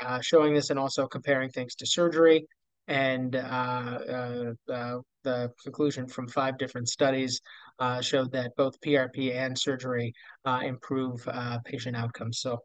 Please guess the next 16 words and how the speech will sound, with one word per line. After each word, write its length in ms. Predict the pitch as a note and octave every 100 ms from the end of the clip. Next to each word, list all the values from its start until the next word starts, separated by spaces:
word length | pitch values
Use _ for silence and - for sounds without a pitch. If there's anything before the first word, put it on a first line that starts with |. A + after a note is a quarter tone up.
| _
that's 160 | D3 -
something 200 | - B2
to 80 |
consider. 440 | - C3+ - - - _ _ _ _ _ _ _ _ _ _ _ _ _ _ _ _ - - _ _ _ _ _
Now 140 | F3+ F#3+
focusing 420 | G#3+ G#3 - E3
on 120 | C#3+
surgery, 580 | - C4+ A#3+ D#3 B2+ A#2 A#2 F3+
uh, 320 | D3 C3+ C3+
which, 240 | C#3+ -
uh, 220 | C#3+ B2+ A#2
uh, 420 | C3+ C3 C3 C#3 A#2+ C#3+ -
surgeons 440 | - D3 C#3+ A#2+
we 120 | C3+
all 180 | A#2+ A#2
like. 260 | D3+ E3